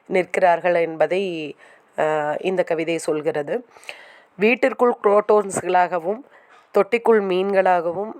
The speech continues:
நம்முடைய குழந்தைகள், இன்றைய இளைய தலைமுறை மாறிவிட்டது அப்படிங்கிறத இந்த கவிதை சொல்கிறது. அதே போல இயற்கையையும் தொலைத்து விட்டோம் அப்படிங்கிறதையும் இந்த கவிதை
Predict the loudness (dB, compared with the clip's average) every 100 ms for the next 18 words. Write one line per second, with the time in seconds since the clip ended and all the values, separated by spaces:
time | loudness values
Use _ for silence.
0 | -6 -4 -2 -2 -4 -2 -2 0 0 -2
1 | -4 -8 -6 0 0 0 -4 -2 0 0
2 | 0 0 -2 -2 -2 0 -4 -4 -6 -2
3 | 0 2 0 0 -4 -4 -4 0 0 0
4 | -6 -4 -4 -4 -6 -6 -4 -2 -4 -6
5 | -12 -18 -20 -20 _ -4 -2 -2 -2 0
6 | 0 -2 -2 -2 2 2 2 0 0 2
7 | 2 0 -2 -2 0 0 2 -2 -6 -4
8 | -4 -4 -4 -4 -4 -6 -4 -4 -2 -4